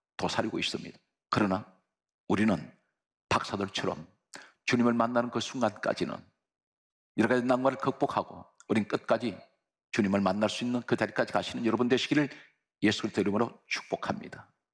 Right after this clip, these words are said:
오늘 성경 말씀을 보게 되면 성경 두 번째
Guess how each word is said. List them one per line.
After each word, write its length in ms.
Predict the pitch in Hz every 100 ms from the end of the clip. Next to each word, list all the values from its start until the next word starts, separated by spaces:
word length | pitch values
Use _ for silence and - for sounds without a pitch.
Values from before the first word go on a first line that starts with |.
| _ _ _ _ - - - - _ _ _ _ _ _ _ _
오늘 220 | - 156
성경 380 | - - 117 117
말씀을 320 | 117 117 135 139
보게 220 | 123 120
되면 480 | 98 69 67 - - _ _ _ _ _ _ _ _ _ _ _ _
성경 420 | - 113 113 127
두 140 | -
번째 520 | 117 120 117 - 65